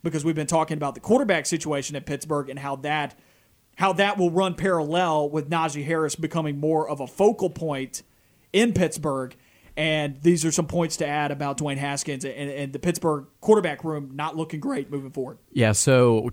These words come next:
Speaker 2: Haskins appeared in seven games in two thousand and twenty. Fourteen hundred passing yards, five touchdowns, seven interceptions. His quarterback rating was thirty-one even.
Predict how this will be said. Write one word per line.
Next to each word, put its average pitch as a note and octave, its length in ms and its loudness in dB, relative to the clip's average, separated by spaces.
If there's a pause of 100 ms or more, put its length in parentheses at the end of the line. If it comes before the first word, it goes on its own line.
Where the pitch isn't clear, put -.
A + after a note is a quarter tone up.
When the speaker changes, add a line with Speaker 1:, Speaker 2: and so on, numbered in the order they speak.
Speaker 2:
Haskins C3+ 580 0
appeared B2+ 500 4
in A2+ 300 2
seven B2+ 420 4
games A2 580 0
in B2 120 2
two B2 160 2
thousand A2 280 4
and G2+ 120 2
twenty. F#2+ 360 0 (480)
Fourteen D3+ 440 4
hundred E3 240 2
passing A#2 340 4
yards, G2 380 2
five A2+ 320 4
touchdowns, G#2 720 0 (300)
seven C#3+ 380 2
interceptions. G#2+ 720 0
His B2 140 2
quarterback C#3+ 460 4
rating C#3 240 4
was A2 200 2
thirty-one B2 540 2
even. F#2 420 -2